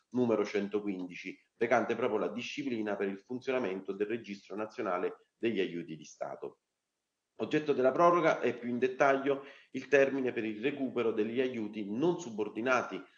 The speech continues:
all'emanazione di provvedimenti di concessione, i cosiddetti aiuti automatici,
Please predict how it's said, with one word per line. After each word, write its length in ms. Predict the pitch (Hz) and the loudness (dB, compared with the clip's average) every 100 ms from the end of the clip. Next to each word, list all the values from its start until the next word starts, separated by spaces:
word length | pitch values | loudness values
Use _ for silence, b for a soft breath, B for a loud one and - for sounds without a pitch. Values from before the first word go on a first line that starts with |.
| B | B
all'emanazione 680 | - 110 101 95 95 135 113 | 0 2 2 0 -2 0 -2
di 80 | 95 | -2
provvedimenti 540 | 92 87 95 113 107 | -6 -6 -4 -4 -6
di 80 | 92 | -10
concessione, 800 | 90 - 92 - 113 90 113 139 - | -10 -8 -10 -6 -4 0 0 -2 -8
i 40 | |
cosiddetti 560 | - - 87 101 - 87 | -20 -18 -8 -8 -6 -12
aiuti 320 | 98 104 87 | -10 -10 -10
automatici, 800 | 85 110 101 92 107 101 156 | -6 -4 -4 -4 -6 -6 -6